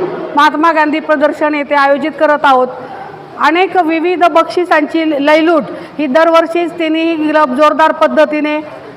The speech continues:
देत असतात आणि यावर्षी पण भरघोस बक्षिसांची, आकर्षक बक्षिसे लयलूट करण्यासाठी सर्व महिला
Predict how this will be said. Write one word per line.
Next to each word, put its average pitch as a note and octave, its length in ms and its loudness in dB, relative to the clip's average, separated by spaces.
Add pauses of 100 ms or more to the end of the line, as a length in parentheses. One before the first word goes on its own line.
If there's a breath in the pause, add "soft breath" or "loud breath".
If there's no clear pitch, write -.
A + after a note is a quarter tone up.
देत D#4+ 240 4
असतात D#4 380 2
आणि C#4+ 160 -2
यावर्षी D#4 440 0
पण D4 320 0
भरघोस D4+ 440 2
बक्षिसांची, D#4 800 0 (500 loud breath)
आकर्षक F4+ 480 0
बक्षिसे D#4+ 640 0
लयलूट D#4 320 2
करण्यासाठी D4+ 680 -2
सर्व D4 320 0
महिला C#4 380 2